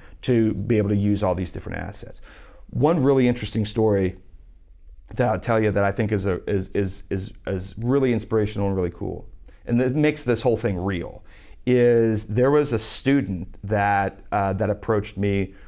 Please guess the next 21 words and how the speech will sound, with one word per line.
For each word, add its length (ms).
with 440
a 400
short 360
film 400
idea. 440
They 140
were 100
shooting 240
a, 240
getting 220
ready 140
to 60
shoot 140
a 40
thesis 420
film, 340
uh, 300
to 120
graduate 500
film 220
school, 380